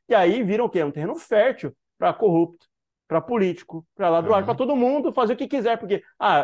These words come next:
Speaker 1: é, o cara atirou em alguém ali na, na esquina. Ah, isso daí é de acordo com a sua imagem do seu celular. Quem disse que aquilo ali é real? E aí
Speaker 2: É.
Speaker 1: chega num ponto que nada mais é real, entendeu? A, a verdade é falsa, né? A verdade é, é mentira.
Speaker 2: É subjetiva, né?
Speaker 1: Exato.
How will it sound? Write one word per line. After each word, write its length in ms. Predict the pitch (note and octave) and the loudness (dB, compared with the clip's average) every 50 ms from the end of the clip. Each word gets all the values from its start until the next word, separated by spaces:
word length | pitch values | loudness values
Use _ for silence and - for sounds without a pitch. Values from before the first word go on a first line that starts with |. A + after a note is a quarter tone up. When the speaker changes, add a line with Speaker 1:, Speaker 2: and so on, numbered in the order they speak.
| G2 | 0
Speaker 1:
é, 240 | A2 A#2 D3 B2+ C3 | -2 -2 0 0 0
o 80 | C3 C3+ | 0 0
cara 180 | - F#3+ F#3+ | 0 0 0
atirou 240 | F#3 F#3+ G3+ G3 F#3+ | 0 2 0 2 2
em 60 | G3 | 2
alguém 220 | G3+ G3 F3 F#3+ F#3+ | 0 0 0 -2 0
ali 140 | F#3+ F#3 F#3+ | 0 0 0
na, 140 | F#3+ F3+ | -2 -2
na 80 | F3 F#3 | -2 -4
esquina. 400 | F#3+ F#3+ - - D3+ C#3 B2+ - - _ _ _ _ _ _ _ | -4 -6 -6 -6 -6 -6 -6 -8 -12 _ _ _ _ _ _ _
Ah, 260 | - C#3+ C3 C3+ B2+ A#2 | -6 -4 -2 -2 -2 -4
isso 120 | A#2 - | -4 -4
daí 140 | C#3 C3 C3+ | -2 -2 -2
é 20 | |
de 80 | C#3 F#3+ | -2 -4
acordo 280 | F#3+ F#3+ F#3 F3+ G#3 | -6 -4 -4 -6 -4
com 80 | - - | -4 -6
a 60 | F#3+ | -8
sua 140 | - - B3+ | -6 -8 -8
imagem 320 | E4+ A#3+ A3 G#3+ F#3+ G#3 | -6 -4 -4 -4 -4 -6
do 60 | G3+ F#3 | -8 -6
seu 140 | - G#3+ | -6 -6
celular. 420 | G#3 - E4+ E4 C#4 G3 F#3 F#3 D#3+ | -6 -6 -8 -4 -2 -2 -2 -2 -4
Quem 200 | - A#3 C#4 B3+ | -6 -4 -4 -2
disse 200 | F#3 G3+ F3 - | -2 -2 -4 -2
que 60 | - | -4
aquilo 220 | D#3 - - D3 C3+ | -6 -6 -4 -4 -4
ali 140 | B2+ B2+ A#2 | -4 -4 -6
é 40 | A2+ | -6
real? 340 | A2 A2 A2+ G2+ F2+ C3 - _ _ _ _ _ _ _ _ _ _ _ _ _ _ _ _ _ - | -8 -8 -10 -10 -12 -18 -20 _ _ _ _ _ _ _ _ _ _ _ _ _ _ _ _ _ 0
E 80 | C#3 D3+ | 2 4
aí 140 | D3 E3 | 4 4
Speaker 2:
É. 20 | G#3 | 2
Speaker 1:
chega 280 | - - A3 F#3 G3+ | 0 0 2 2 2
num 160 | G3+ G#3+ A3+ G#3 | 2 2 0 0
ponto 360 | - G#3 G3 G3+ A3+ A3 - | 0 2 2 2 2 -2 -4
que 80 | C#4 | -6
nada 400 | B3 A#3+ A3 G3+ G3+ G#3 A3+ C4 | -4 -2 0 0 0 0 0 0
mais 240 | A#3+ A3 A3+ A#3 G3+ | 0 0 0 0 0
é 60 | C#4 C#4+ | -2 -2
real, 500 | B3 - A#3 G#3 G#3 G#3+ G3+ - - _ _ _ _ _ _ | -2 0 0 2 2 0 0 -2 -6 _ _ _ _ _ _
entendeu? 520 | - C#3 B2 C#3+ C#3 C#3+ D#3+ F#3 G3+ F#3 D3 | -10 -8 -6 -4 0 2 2 2 2 2 2
A, 220 | C#3+ C#3+ - - | 2 2 2 2
a 40 | D3+ | 0
verdade 460 | C#3+ F3 F#3+ E3+ D3 D3+ D3+ F3 F3 | 2 2 0 2 2 2 2 2 0
é 60 | B3 | -2
falsa, 500 | - - - F3+ G3+ A3 G3 E3+ - C3+ | -4 -2 -2 0 0 0 0 -2 -4 -8
né? 100 | B2 C3+ | -8 -6
A 60 | D#3+ E3+ | -6 -2
verdade 480 | C#3 C#3+ C3+ B2+ C3+ C#3 D3+ C#3+ F3 | -2 -2 0 0 0 0 0 0 0
é, 260 | G3 G3+ G3+ G3+ F#3 | 2 2 2 2 0
é 40 | F#3 | -4
mentira. 580 | G3 A3 B3 - - G3 G#3 A3 F3 B2 A2+ A2 - _ _ _ | -6 -6 -8 -10 -10 -8 -6 -6 -6 -6 -10 -12 -18 _ _ _
Speaker 2:
É 80 | - G#2+ | -16 -14
subjetiva, 800 | - - A2 A2 G2+ G2+ A#2 A#2 - - - A2+ A2+ G#2+ G#2+ | -10 -10 -10 -10 -8 -8 -10 -10 -10 -12 -12 -12 -10 -8 -8
né? 200 | G#2 G#2+ A#2+ B2 - _ _ | -8 -10 -10 -12 -16 _ _
Speaker 1:
Exato. 580 | - E3+ G3+ G#3+ D#3 D#3 B2+ A#2+ C3 D3 D3+ | -6 -4 -4 -2 -2 -2 -2 -2 -2 -6 -8